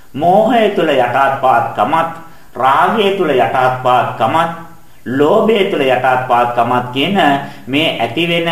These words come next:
චෛතසික එකසිය විසි එකක් තුළම යටාත්පාත්කමත් එකතු වෙලා තමයි ක්‍රියාත්මක කරන්නේ. එහෙනම් තමන්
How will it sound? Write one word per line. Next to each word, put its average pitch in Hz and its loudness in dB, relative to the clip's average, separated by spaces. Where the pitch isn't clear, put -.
චෛතසික 170 -2
එකසිය 180 -2
විසි 180 -2
එකක් 185 -2
තුළම 131 0
යටාත්පාත්කමත් 160 0
එකතු 202 -2
වෙලා 190 2
තමයි 180 2
ක්‍රියාත්මක 110 -2
කරන්නේ. 90 -10
එහෙනම් 208 0
තමන් 170 0